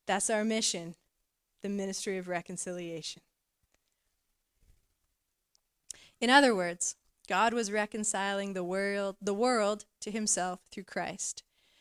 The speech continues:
by not counting people's sins against them. He has trusted us with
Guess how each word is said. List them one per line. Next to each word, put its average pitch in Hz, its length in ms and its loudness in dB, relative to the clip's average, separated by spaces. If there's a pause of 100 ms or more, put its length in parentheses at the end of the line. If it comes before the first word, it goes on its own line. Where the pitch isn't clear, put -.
(160)
by 202 160 0
not 208 320 0
counting 208 480 -4
people's 202 420 -6
sins 185 340 -2
against 175 480 -12
them. - 140 -20 (1200)
He 247 160 4
has 202 200 2
trusted 226 500 0
us 170 380 -6
with 180 200 -10